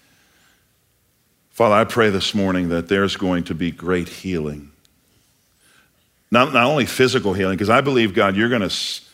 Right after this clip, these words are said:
save someone physically and, and preserve their life from this message. That's my prayer. But more importantly, emotional healing and,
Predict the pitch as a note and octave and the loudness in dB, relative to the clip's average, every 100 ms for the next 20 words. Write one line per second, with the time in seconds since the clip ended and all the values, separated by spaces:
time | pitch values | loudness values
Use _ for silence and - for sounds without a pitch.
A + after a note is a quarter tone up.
0 | _ - - C3 C3+ C#3 A2+ A#2 G#2+ G2 | _ -8 -2 2 2 2 0 0 0 0
1 | F#2 F2 - - D3+ C#3 B2+ - G2 F2+ | -2 -4 -8 0 0 2 -2 0 -2 0
2 | F2 - F#2 F2 E2 _ _ _ _ G#2 | -4 -6 -4 -4 -6 _ _ _ _ -6
3 | F2+ G#2 F2 F#2 G#2 G#2+ F#2 F#2+ F2+ F#2 | -4 -4 -2 2 2 2 0 0 0 0
4 | F2 E2 E2+ E2 F2 - F2 E2 E2+ D2 | -2 -4 -6 -4 -4 -4 -6 -6 -10 -4
5 | F#2 - E2+ D2+ - D#2+ D2 D2 _ _ | -6 -4 -8 -8 -8 -6 -6 -14 _ _
6 | _ _ - _ _ F#2+ G2+ B2 D3+ A2+ | _ _ -20 _ _ -4 0 0 0 0
7 | A#2+ A#2+ A#2+ G2 F2 F2 F#2 G#2+ A#2 - | 0 -2 -2 -4 -2 -2 0 0 0 -2
8 | G#2 E2+ D#2 F2+ E2+ D#2+ D#2 D2+ | -4 -4 -6 -6 -4 -4 -6 -8